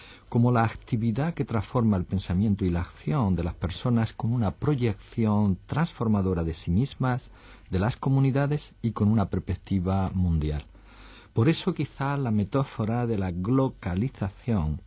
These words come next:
está sirviendo de base para facilitar formas nuevas de pensar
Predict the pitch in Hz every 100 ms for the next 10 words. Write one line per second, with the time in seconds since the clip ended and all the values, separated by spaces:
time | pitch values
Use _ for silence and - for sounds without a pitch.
0 | - - - - 113 - - 143 - -
1 | 127 117 139 160 117 98 87 104 127 -
2 | 76 73 - - - - - 104 110 -
3 | - 175 - - 131 127 - 139 95 80
4 | 73 - - 123 123 123 113 135 123 117
5 | - - - - - - 101 104 - 120
6 | 117 113 - 147 85 -